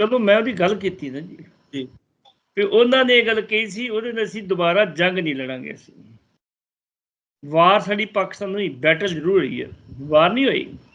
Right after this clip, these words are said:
Speaker 1: ਵਾਰ ਉਹ ਹੁੰਦੀ ਜਦੋਂ ਚਾਰ ਸਫਰ ਸਾਰੇ ਬਾਰਡਰ ਖੋਲ੍ਹ ਦਿੱਤੇ ਜਾਂਦੇ ਆ।
Speaker 2: ਹੂੰ।
Speaker 1: ਬੈਟਲ ਹੁੰਦੀ ਜਿਹੜੀ, ਜਿਹੜੀ ਥੋੜ੍ਹੀ ਜਗ੍ਹਾ ਤੇ ਲੜੀ ਜਾਂਦੀ ਹੈ।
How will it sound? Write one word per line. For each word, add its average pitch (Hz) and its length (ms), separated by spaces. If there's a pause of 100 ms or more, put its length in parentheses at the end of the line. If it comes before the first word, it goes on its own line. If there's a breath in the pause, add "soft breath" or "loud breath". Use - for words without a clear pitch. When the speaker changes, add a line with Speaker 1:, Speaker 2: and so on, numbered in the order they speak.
(720)
Speaker 1:
ਵਾਰ 190 340
ਉਹ 269 200
ਹੁੰਦੀ 226 200
ਜਦੋਂ 277 260
ਚਾਰ 208 380
ਸਫਰ 233 260
ਸਾਰੇ 214 320
ਬਾਰਡਰ 196 360
ਖੋਲ੍ਹ 190 220
ਦਿੱਤੇ 180 240
ਜਾਂਦੇ 131 260
ਆ। - 60 (640)
Speaker 2:
ਹੂੰ। 135 100 (440)
Speaker 1:
ਬੈਟਲ 202 400
ਹੁੰਦੀ 233 240
ਜਿਹੜੀ, 269 180
ਜਿਹੜੀ 240 180
ਥੋੜ੍ਹੀ 214 260
ਜਗ੍ਹਾ 233 200
ਤੇ 226 120
ਲੜੀ 160 180
ਜਾਂਦੀ 135 380
ਹੈ। - 20